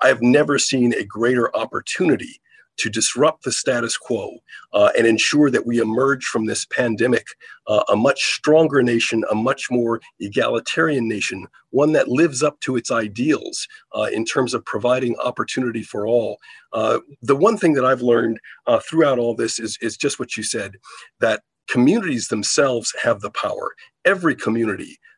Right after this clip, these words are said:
uh, has sources of strength and resiliency, no matter how much they've been denigrated, demeaned, and stigmatized. Uh, and this is particularly true for communities of color, uh, that have long had, uh, strong cultural traditions, uh,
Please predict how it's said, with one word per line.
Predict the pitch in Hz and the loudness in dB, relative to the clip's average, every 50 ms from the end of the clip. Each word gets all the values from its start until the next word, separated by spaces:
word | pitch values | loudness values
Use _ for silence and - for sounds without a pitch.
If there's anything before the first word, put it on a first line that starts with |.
| _ - | _ -2
uh, | 113 107 104 107 | 0 2 2 2
has | - - 113 - - | 2 0 0 0 -2
sources | - 151 143 - 120 113 107 | -2 -2 -2 -2 -4 -8 -8
of | 113 - | -8 -8
strength | - - - - 151 151 139 139 139 - | -6 -8 -4 0 2 2 2 2 0 -4
and | 110 107 | -4 -4
resiliency, | 104 101 104 107 120 120 123 123 117 117 - - 113 110 104 104 _ _ - _ - | -4 -4 -4 -2 -2 0 0 0 0 -2 -4 -4 -4 -6 -6 -8 _ _ -20 _ 0
no | - 135 | 2 4
matter | 127 131 135 127 123 120 | 4 6 6 6 4 4
how | - - 143 | 2 2 2
much | 139 139 123 - - | 2 2 0 -2 -2
they've | - 120 110 107 | 0 -2 0 0
been | 113 107 101 98 101 - _ - _ _ _ | -2 -4 -2 -4 -6 -8 _ -20 _ _ _
denigrated, | 101 101 135 139 139 131 127 135 131 123 123 120 110 101 | 0 2 4 4 4 2 2 0 2 2 2 0 -2 -4
demeaned, | 107 - 110 107 110 120 127 127 127 123 120 | -8 -6 -4 -2 0 0 0 0 0 -2 -2
and | 127 - - | -2 -6 -8
stigmatized. | - - 135 120 120 113 104 - - 107 101 101 98 - - - - _ _ - - - - - | -6 -4 -4 -4 -4 -4 -6 -4 -4 -4 -4 -4 -6 -8 -12 -14 -16 _ _ -20 -20 -14 -6 -2
Uh, | 104 107 - | -2 0 2
and | - 135 170 | 4 4 4
this | - - | 4 2
is | 147 120 | -2 -2
particularly | - - 127 - - 214 - - 143 123 | -2 -2 0 0 0 0 0 0 -2 0
true | - - 135 | 0 0 0
for | 123 - 107 | 0 -2 -4
communities | - - - 120 120 117 110 110 120 | -4 0 0 2 2 2 0 -4 -6
of | - - | -10 -8
color, | - - 120 107 104 110 - - - - - - - - | -6 -4 -4 -4 -4 -6 -10 -12 -18 -20 -20 -16 -6 -2
uh, | 104 101 98 | -2 0 2
that | 104 117 - | 2 0 2
have | - 120 117 | 2 2 2
long | 113 117 123 131 143 147 143 | 2 4 4 4 4 4 2
had, | - - 135 127 123 120 120 - - - - - - _ - | 2 2 2 2 2 0 -2 -4 -8 -14 -20 -20 -10 _ -2
uh, | 104 101 101 107 | 0 2 2 2
strong | - - - - 180 175 151 131 120 | 0 0 0 2 4 4 4 2 0
cultural | - - - 170 160 - - 143 127 | 0 0 0 0 0 0 0 0 0
traditions, | 117 - - 107 101 113 110 - - 101 87 85 - - - - - - _ _ | 0 -2 -4 -4 -4 -4 -4 -4 -4 -4 -6 -8 -8 -10 -10 -12 -14 -20 _ _
uh, | - 101 107 113 | -4 -2 0 0